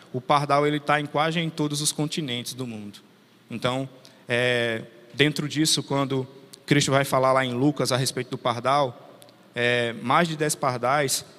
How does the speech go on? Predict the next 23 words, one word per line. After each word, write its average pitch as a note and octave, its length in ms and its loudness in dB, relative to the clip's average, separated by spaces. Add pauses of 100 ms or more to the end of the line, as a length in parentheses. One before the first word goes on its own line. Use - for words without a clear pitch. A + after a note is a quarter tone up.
(220)
eles C3 240 -2
eram D3 180 -2
considerados C#3 480 -2
baratos, C#3+ 680 -2 (640)
porque C#3 240 -2
era C#3 180 4
um C#3 100 -2
animal C3+ 840 -2
desconsiderável, A#2 1000 -4 (640)
era B2+ 120 0
um C#3 260 -2
an-, C#3 180 -6
um B2 100 -8
pássaro C3 440 -2
sem C3 160 -4
muito B2+ 240 -10
prestígio. B2+ 680 -4 (1040)
Só C#3+ 220 0
que D#3+ 120 0
Deus D3+ 180 4
vai D3 120 2
dizer D3 360 0
que C#3 300 -2